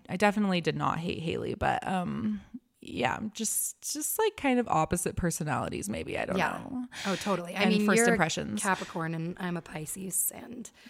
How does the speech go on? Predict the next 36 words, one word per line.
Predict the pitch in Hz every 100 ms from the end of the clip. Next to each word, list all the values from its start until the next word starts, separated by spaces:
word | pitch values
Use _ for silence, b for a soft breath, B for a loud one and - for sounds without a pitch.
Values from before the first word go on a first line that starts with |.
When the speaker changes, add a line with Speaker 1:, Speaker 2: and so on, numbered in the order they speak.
| B B B B
Speaker 2:
actually | 190 208 302
those | 247 180 170 -
two | 190
signs | - 170 170
do | 165 156
vibe, | 160 156 160 -
but | 175
I |
do | 160 175 175
feel | -
like | 170 160 - -
at | 175 165 -
first, | 170 156 - -
especially | 180 - 165 -
with | 160 -
female | - 190 170 -
relationships, | 202 185 - 175 - -
they're | 175
pretty | 170 - - 214 180
different. | 175 170 208 214 208 -
And | 180 175
so, | - 220 202 214 196 b b b b b b b _
yeah. | - - 233 196 _
Speaker 1:
Yeah. | 233 233 185 175 180 B B B B
No, | 185 170 165 160
but, | 185 175 - B B B B B B _
uh, | 208 214 208 214 -
I'm | 233
trying | 233 233 226 277 370 381
to, | 359
like, | 339 349 -
actually | 170 165 - - 214 208
think | - - 175 180
of | 202
what | 180 175
happened | - 185 180 170 170 170